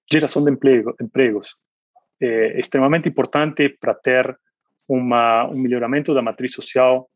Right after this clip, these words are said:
a geração de empregos e, e de investimentos. É aí a, a, a chave. É, e claro que temos que favorecer mais eficiência do ponto de vista do gasto público, mas também gerar mais condições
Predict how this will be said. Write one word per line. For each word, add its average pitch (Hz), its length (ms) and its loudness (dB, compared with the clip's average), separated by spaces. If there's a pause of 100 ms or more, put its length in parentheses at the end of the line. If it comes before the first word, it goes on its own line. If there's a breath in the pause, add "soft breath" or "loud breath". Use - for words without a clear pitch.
(200)
a 131 60 -4
geração 120 400 -2
de 120 80 0
empregos 120 680 0
e, 113 440 -2
e 131 120 -2
de 123 80 -2
investimentos. 117 680 -4 (140)
É 143 80 2
aí 139 260 4
a, 110 80 0 (140)
a, 117 300 -2
a - 20 0
chave. 104 340 -4 (720)
É, - 380 -4 (100)
e - 80 -16
claro 170 320 2
que 139 100 -2
temos 139 320 -2
que 127 460 2 (460)
favorecer 123 640 0
mais 131 440 0 (720)
eficiência 139 840 -2
do 117 100 -10
ponto 123 280 -2
de 117 80 2
vista 117 440 0
do 120 140 -2
gasto 117 260 -4
público, 175 580 2
mas 120 180 -4
também 127 560 0
gerar 117 380 2
mais 113 260 -10
condições 123 580 -6